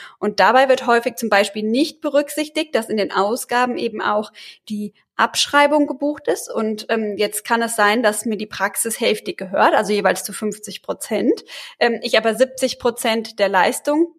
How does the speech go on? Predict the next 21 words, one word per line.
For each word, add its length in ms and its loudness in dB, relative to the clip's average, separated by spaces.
erbringe. 500 0
In 200 -2
dem 240 4
Fall 420 2
würde 160 2
ich 220 -2
also 180 -2
siebzig 460 -6
Prozent 580 -8
der 80 -4
Gewinne 360 -2
bekommen, 360 -4
würde 260 4
aber 140 4
auch 100 -2
siebzig 500 -6
Prozent 480 -2
der 80 2
Betriebsausgaben, 1000 0
ähm, 440 0
äh, 60 -16